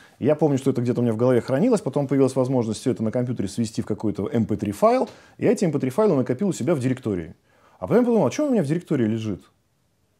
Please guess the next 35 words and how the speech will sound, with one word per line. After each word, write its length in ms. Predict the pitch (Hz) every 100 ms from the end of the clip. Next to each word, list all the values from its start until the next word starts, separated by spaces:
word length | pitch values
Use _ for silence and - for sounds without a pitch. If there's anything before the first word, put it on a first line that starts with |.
| _
Ну, 80 | 101
я 100 | 151
же 60 | 165
могу 180 | 175 170
это 120 | 156
выложить 320 | 185 160 139
в 40 |
интернет 320 | 147 170 240 277
куда-нибудь. 560 | 131 110 95 90 - _ _ _ _ _ _ _
Не 180 | 117 196
было 140 | 151
еще 160 | 135 117
понятия, 400 | 127 131 123 -
"а, 160 | 117
были 180 | 98 139
хомяки", 460 | 131 139 139 131 147 95
если 160 | 90
помнишь, 300 | 87 110 90
такие, 180 | - -
"На 180 | 90 117
народе". 680 | 123 131 127 123 92 90 92 _ _ _ _
То 80 | 98
есть 280 | 95 - -
твоя 180 | 123 113
фамилия, 440 | 135 143 269 226
точка, 300 | 165 139 -
народ, 300 | 131 135 127
точка 280 | 120 - 123
ру, 120 | 233
и 40 |
там 160 | 165 170
у 40 |
тебя 180 | 139 123
хом-, 200 | 127 127
хом-сайт. 540 | 120 143 135 123 -